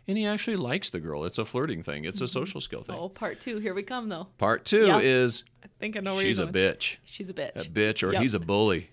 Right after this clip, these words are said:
Speaker 2: Yep.
Speaker 1: He's being mean, you know.
Speaker 2: Mm-hmm.
Speaker 1: And so what's going on there?
Speaker 2: The rejection.
Speaker 1: The rejection.
Speaker 2: The rejection.
Speaker 1: Yeah.
Speaker 2: And it's hard to deal with rejection. And I think we forget about that 'cause as adults, we don't have to put ourselves in that vulnerable positions very often. We do, but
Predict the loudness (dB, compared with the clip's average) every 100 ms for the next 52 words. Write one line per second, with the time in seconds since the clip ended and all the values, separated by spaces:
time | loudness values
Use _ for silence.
0 | -6 -4 -4 -2 -2 2 2 2 4 4
1 | 4 -2 -14 _ -8 -4 -4 -4 -4 -10
2 | _ -20 -20 -12 -8 -2 0 0 0 0
3 | 0 0 2 2 0 -8 _ _ _ _
4 | _ -2 -2 -2 -6 -6 -4 -4 -2 -2
5 | 0 4 6 4 0 -6 -8 -8 -10 -2
6 | 0 0 2 2 2 -4 -2 0 2 6
7 | 6 6 4 2 0 -2 -4 0 2 2
8 | 0 -6 -8 -10 -10 -6 -4 -2 -2 -4
9 | -6 -8 -12 -18 -6 -4 -2 -4 -10 -6
10 | -2 -2 -6 -10 -10 -6 -4 -2 -2 -4
11 | -2 2 4 2 2 2 2 2 0 -2
12 | -4 -2 -4 -2 0 0 0 -4 -6 -10
13 | -2 -2 0 2 4 2 2 0